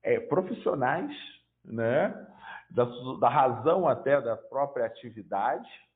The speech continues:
como são de necessidade importantíssima para os terceiros que vêm pedir auxílio a vocês, é, e que, em muitos casos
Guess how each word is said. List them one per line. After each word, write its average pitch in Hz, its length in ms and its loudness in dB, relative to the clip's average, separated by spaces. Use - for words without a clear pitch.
como 196 640 0
são 180 220 -2
de 156 140 -8
necessidade 165 880 0
importantíssima 156 1000 -6
para 143 340 4
os - 220 -14
terceiros 156 540 -6
que 139 120 -8
vêm 127 160 -4
pedir 123 300 -4
auxílio 117 520 -4
a 110 140 2
vocês, 113 600 0
é, 147 580 8
e 190 120 -4
que, 190 500 -8
em 165 100 -10
muitos 190 420 -8
casos 160 440 0